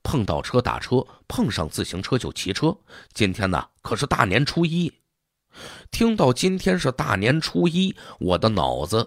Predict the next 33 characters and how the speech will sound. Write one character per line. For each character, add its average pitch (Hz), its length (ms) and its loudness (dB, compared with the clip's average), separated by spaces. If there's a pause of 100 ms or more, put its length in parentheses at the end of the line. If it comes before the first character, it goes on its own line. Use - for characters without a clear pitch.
(120)
似 - 200 -2
乎 104 220 0
醒 - 320 -6
过 87 140 -4
来 69 120 -4
一 80 160 -2
半 123 160 -2
儿， - 140 -16 (260)
我 90 160 2
开 110 240 2
始 90 140 -2
理 80 320 0
解 - 260 -6 (220)
为 202 340 8
什 85 160 -2
么 87 80 -2
没 76 200 -4
看 85 200 -4
到 65 160 -6
出 101 220 -6
租 101 160 -4
车 131 260 4 (200)
以 80 240 -2
及 87 200 -4
行 85 360 -2
人 78 280 -4
这 233 200 6
么 85 320 0
少 - 340 -4
的 65 140 -10
原 67 260 -10
因 71 180 -8
了。 - 140 -12